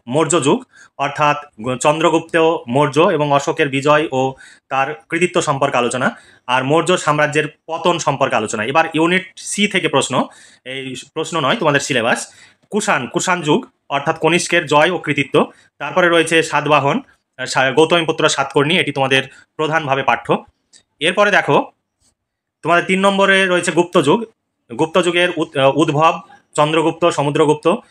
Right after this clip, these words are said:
আর গুপ্ত যুগের সাংস্কৃতিক জীবন, সাংস্কৃতিক জীবন বলতে বিভিন্ন শিল্পকলা, চিত্রকলা থেকে শুরু করে শিক্ষা দীক্ষা সমস্ত কিছু সাংস্কৃতিক জীবনের মধ্যে পড়ে।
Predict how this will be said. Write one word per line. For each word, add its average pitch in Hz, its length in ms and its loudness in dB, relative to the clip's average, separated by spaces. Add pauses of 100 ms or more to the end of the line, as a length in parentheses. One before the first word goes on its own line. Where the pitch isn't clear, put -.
(160)
আর 131 140 -14
গুপ্ত 170 220 0
যুগের 170 240 0
সাংস্কৃতিক 160 580 -4
জীবন, 120 220 -2
সাংস্কৃতিক 151 520 -4
জীবন 151 200 0
বলতে 151 200 0
বিভিন্ন 143 280 -2
শিল্পকলা, 143 600 0 (300)
চিত্রকলা 143 520 2
থেকে 143 180 -4
শুরু 139 180 -4
করে 139 240 2
শিক্ষা 139 280 -8
দীক্ষা 143 220 -2
সমস্ত 143 300 -6
কিছু 143 180 -6
সাংস্কৃতিক 131 500 -6
জীবনের 123 240 -2
মধ্যে 113 160 -4
পড়ে। 107 220 -2